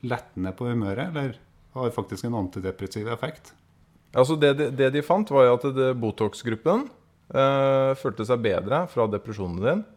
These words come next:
Speaker 2: enn Restylan-gruppen.
Speaker 1: Ja, nå foregriper du.
Speaker 2: Å, ja.
Speaker 1: Ja, ja. Jeg har
Speaker 2: Ja,
Speaker 1: lange
Speaker 2: beklager,
Speaker 1: resonnement,
Speaker 2: beklager.
Speaker 1: skjønner du, Jan Ole.
Speaker 2: Ja, ja.
Speaker 1: Ja. Eh, men det var det Jan Ole sa, det stemmer det. <laughs>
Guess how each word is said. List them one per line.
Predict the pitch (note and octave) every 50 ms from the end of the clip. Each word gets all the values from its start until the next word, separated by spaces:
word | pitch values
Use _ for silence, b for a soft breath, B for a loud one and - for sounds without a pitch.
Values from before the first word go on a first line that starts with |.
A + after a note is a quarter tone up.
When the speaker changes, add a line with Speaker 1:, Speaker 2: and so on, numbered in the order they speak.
| _
Speaker 2:
enn | - A#2+ A#2 A#2 A#2 A#2+ A2 - _ -
Restylan-gruppen. | A#2 A#2 A2+ - A#2+ G#2+ F#2+ E2+ E2 E2+ E2 - E2+ - - G2 F2+ D#2 - _ _ -
Speaker 1:
Ja, | - G#2 A2 B2+
nå | B2+ A#2+ A#2+ C3 D3 D#3 D3+
foregriper | D#3 - F#3 E3+ C#3 A#2+ A2+ G#2+ G#2 G#2+ -
du. | - A2+ A2 A#2 A#2 A#2 A#2+ A#2+ A#2 A2+ A2+ A2+ A2+ A2+ A2+ A2+
Speaker 2:
Å, | A#2 A2 A2 A#2 B2+
ja. | C3 C3 B2+ A2 -
Speaker 1:
Ja, | A#2 A#2+ C#3+
ja. | E3+ F3 D#3 C3+ - - _ _ -
Jeg | A#2+ A2+
har | A#2 B2 B2+
Speaker 2:
Ja, | C3+
Speaker 1:
lange | C#3+ C#3+ C#3 B2
Speaker 2:
beklager, | A2+ A#2+ A2 C#3
Speaker 1:
resonnement, | C#3+ - - C#3 G#2 - C#3+ F3+
Speaker 2:
beklager. | - F#3+ F#3+
Speaker 1:
skjønner | E3+ E3 D#3+ D#3 D#3 D#3
du, | D3+
Jan | D3+ D3+ D3+
Ole. | D3+ C#3 B2
Speaker 2:
Ja, | A#2+ B2 C#3 E3+ - - - _ - -
ja. | A2 A#2 C#3+ E3 -
Speaker 1:
Ja. | C3 C#3+ D#3 - - - _ _ b b b b b b b b b b _ C#3+ C3+
Eh, | C3 C3 C3 C3 B2+ B2 A#2 - - _ _ _ _ - D3
men | C#3 C3+ C#3 C#3+ C#3
det | C#3+ C3+
var | C3+ C3+ C3 B2+
det | C3+ C3
Jan | C3 C3 B2+ C3
Ole | A#2+ G#2 F#2+ F#2+
sa, | - B2+ A2 -
det | - A2+ G2+
stemmer | - B2 G#2+ G2 F#2+ G2+ G#2+
det. | - - - - _ -
<laughs> | - A2 D3 C3 - - - D#3+ - - C#3+ - E3+ D#3+ B2 D#3+ -